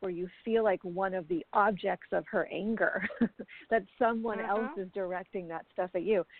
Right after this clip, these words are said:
Speaker 1: Maybe you've got mom issues and your relationship with your parent is very much like Hera. Uh, Hera is the representation of your mother or your father or some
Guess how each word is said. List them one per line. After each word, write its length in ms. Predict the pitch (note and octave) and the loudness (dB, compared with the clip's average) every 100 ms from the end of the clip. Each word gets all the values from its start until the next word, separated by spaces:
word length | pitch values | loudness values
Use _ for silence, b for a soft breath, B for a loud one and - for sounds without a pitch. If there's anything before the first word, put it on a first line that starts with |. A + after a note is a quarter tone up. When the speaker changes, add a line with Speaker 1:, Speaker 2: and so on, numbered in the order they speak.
| B B | B B
Speaker 1:
Maybe 380 | G3 B3+ C4 | 2 2 2
you've 260 | A3+ A#3+ G#3+ | -2 -2 0
got 220 | A3 G3 - | 2 2 0
mom 520 | F#3+ G3+ C4+ D4 A3+ G3 - | -6 -4 -4 -4 -6 -8 -6
issues 640 | G#3 - F#3+ E3 E3 F#3 _ _ b b b b _ | -6 -6 -6 -4 -4 -8 _ _ b b b b _
and 360 | - G#3 G3+ G3 - - _ | -2 0 0 -4 -12 -20 _
your 260 | - A#3 A#3 | -6 2 4
relationship 680 | A3 G#3+ A#3+ B3+ A3 - G#3 | 4 2 0 -2 -8 -6 -6
with 140 | F#3 | -4
your 180 | F3+ C4 | -2 -4
parent 420 | - B3 F#3 F3+ | -4 -6 -6 -6
is 100 | G3+ E3 D#3 | -8 -8 2
very 320 | G3+ G3+ G3+ | 4 4 2
much 220 | F#3+ F#3 | -2 -4
like 220 | - F3 F3 - | -2 -2 -2 -2
Hera. 460 | F#3 F3 D#3+ D#3+ E3 _ _ - - - | 0 2 2 0 -4 _ _ -20 -14 -8
Uh, 340 | - _ - - | -8 _ 2 4
Hera 320 | G#3+ G3+ G#3+ | 4 6 6
is 240 | G3+ G3 G3+ G#3 | 6 2 -2 -4
the 80 | G#3+ | -8
representation 800 | F#3+ F#3 G3 F#3 F3+ G3+ F3+ F3+ | -6 -6 -10 -12 -12 -10 -8 -8
of 100 | E3+ | -8
your 140 | E3 | -6
mother 300 | E3+ G3+ A#3 | -4 -2 0
or 160 | F#3+ F#3+ | 0 0
your 160 | F3+ F#3 | -2 -2
father 340 | G#3 G#3 F#3 | 0 0 -2
or 120 | D#3+ A3 | -6 -8
some 200 | G3+ F#3 | -6 -6